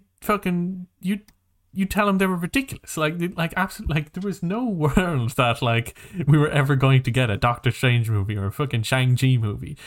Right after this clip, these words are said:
Um, but that, you know, that's what the M C U has done, and, and, and, you know, they've been very successful in all of that. But my,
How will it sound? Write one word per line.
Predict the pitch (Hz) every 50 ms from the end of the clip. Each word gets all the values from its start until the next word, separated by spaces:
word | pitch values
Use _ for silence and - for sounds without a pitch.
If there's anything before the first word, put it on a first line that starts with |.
| - - - - -
Um, | 131 113 113 113 110 110 113 - - _ _ _ _ _
but | - 139 135
that, | 135 123 120 - 139
you | 127 117
know, | 104
that's | 107 110 113 -
what | - 123
the | 120 110 101
M | 101 117
C | - - 123 117
U | 135 143
has | 156 147
done, | - 240 226 170 123
and, | 110 104 104 107
and, | 104 104 104 104 104
and, | - 117 107 104 104 104 104 123 117 120 110 110 104
you | 110 104 101
know, | 98
they've | - 117 135 131 123 - _ _ _ _ _ _ _ _ _
been | - 123 113
very | 107 113 110 107
successful | - - - - 110 - - 107 101
in | 101
all | 104 101 101
of | 98
that. | 92 92 - -
But | 139 131 127 - - - - - - - - - - _ _ - _ _ _ _ _ _ _
my, | 120 117